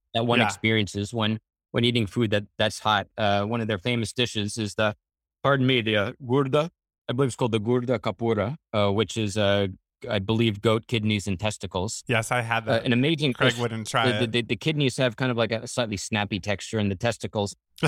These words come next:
Speaker 1: have kind of, like, a, a peeled grape texture.
Speaker 2: How did you distinguish the kidneys from the testicles? I couldn't tell.
Speaker 1: Uh, I, yeah, well, like I, I, I said, I thought, I thought the kidneys were, were snappier, where the testicles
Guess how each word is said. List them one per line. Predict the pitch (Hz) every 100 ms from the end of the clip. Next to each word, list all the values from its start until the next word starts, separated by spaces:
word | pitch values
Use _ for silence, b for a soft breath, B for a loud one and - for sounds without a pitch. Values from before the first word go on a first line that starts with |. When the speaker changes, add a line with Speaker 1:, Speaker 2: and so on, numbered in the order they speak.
| -
Speaker 1:
have | 139
kind | 127
of, | 117
like, | 110
a, | 113 120
a |
peeled | 104 - 143 131
grape | 104 117 110
texture. | - 107 - 98 101 147
Speaker 2:
How | 196
did | 226 220
you |
distinguish | 214 208 208 190 190 -
the |
kidneys | 170 175 175 -
from | 165
the | 160
testicles? | 185 175 160 113 117
I | 139
couldn't | - 147
tell. | 139 160 120 117
Speaker 1:
Uh, | 123 117
I, |
yeah, | 156 190 214
well, | 180
like | 175
I, | 175 160
I, | 156 156
I |
said, | 143 165
I | 123
thought, | 143 139
I |
thought | 151
the | 135
kidneys | - 147 139 120
were, | 123
were | 117 117
snappier, | - 120 113 117 110
where | 110
the | 104
testicles | - 117 - 98 107 104